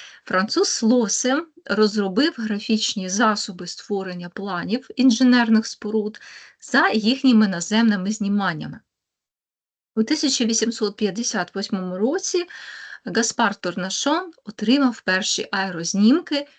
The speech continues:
з повітряної кулі. Так, е, раніше літаків не було, і перші знімки, і взагалі зародження, да, фотограметрії як науки було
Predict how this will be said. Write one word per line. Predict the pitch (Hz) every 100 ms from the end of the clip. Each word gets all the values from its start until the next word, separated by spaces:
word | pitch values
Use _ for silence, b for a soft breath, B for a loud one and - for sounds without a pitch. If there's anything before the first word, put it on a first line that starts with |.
| b
з | -
повітряної | - 180 254 240 208 190 196
кулі. | 190 _ 185 165 220 220 -
Так, | 196 151 - B B B B -
е, | 185 180 - - -
раніше | 196 262 262 240 -
літаків | 196 220 226 226 180 -
не | 175
було, | 180 202 302 392 -
і | - 208
перші | - 180 180 - 185
знімки, | 190 214 269 359 - 294 285 B B B _
і | - 208 202 -
взагалі | 208 190 220 208 196
зародження, | 208 220 196 180 - 185 170
да, | 165 262
фотограметрії | - 226 202 208 202 180 - 180
як | 170 175 -
науки | 180 240 - 320 349
було | 202 - 185 214 269